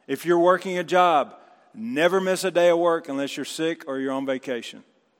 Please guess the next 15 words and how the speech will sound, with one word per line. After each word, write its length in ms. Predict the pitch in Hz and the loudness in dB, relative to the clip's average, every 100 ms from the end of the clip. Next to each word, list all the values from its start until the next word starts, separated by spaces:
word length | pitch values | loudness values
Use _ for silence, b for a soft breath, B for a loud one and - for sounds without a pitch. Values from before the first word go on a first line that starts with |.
| _ _ _ - | _ _ _ -2
Do 160 | 185 | 0
the 120 | 175 | 0
little 280 | 170 175 190 | 0 0 -2
things 480 | - 160 135 104 101 | -4 -6 -6 -8 -8
like 180 | 131 127 | -8 -6
showing 340 | - 165 170 | -6 -4 -2
up 260 | 160 160 - | -2 -2 -4
early 460 | 151 165 170 156 131 | -2 0 0 -2 -4
for 240 | - 139 | -8 -14
class, 500 | 127 151 135 110 - - b | -6 -4 -2 -4 -12 -18 b
showing 300 | - 160 165 | -4 -2 0
up 280 | 156 - - | -2 -4 -2
early 520 | 156 170 170 156 135 - B | 2 2 2 -2 -4 -8 B
for 180 | - 139 | -8 -6
work. 540 | 131 135 101 - - | -2 -2 -2 -10 -20